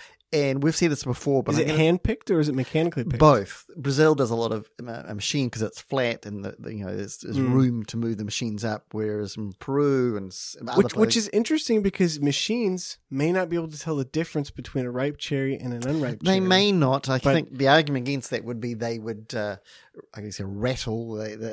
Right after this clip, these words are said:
Speaker 1: the, uh, the, the
Speaker 2: The
Speaker 1: le-
Speaker 2: ripe ones would or should fall off
Speaker 1: They should
Speaker 2: and
Speaker 1: fall off, and the others don't, and so they, they're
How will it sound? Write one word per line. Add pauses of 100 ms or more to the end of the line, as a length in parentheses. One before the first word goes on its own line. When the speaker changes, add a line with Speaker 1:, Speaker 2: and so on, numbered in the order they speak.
Speaker 1:
the,
uh,
the,
the
Speaker 2:
The
Speaker 1:
le-
Speaker 2:
ripe
ones
would
or
should
fall
off
Speaker 1:
They
should
Speaker 2:
and
Speaker 1:
fall
off,
and
the
others
don't,
and
so
they,
they're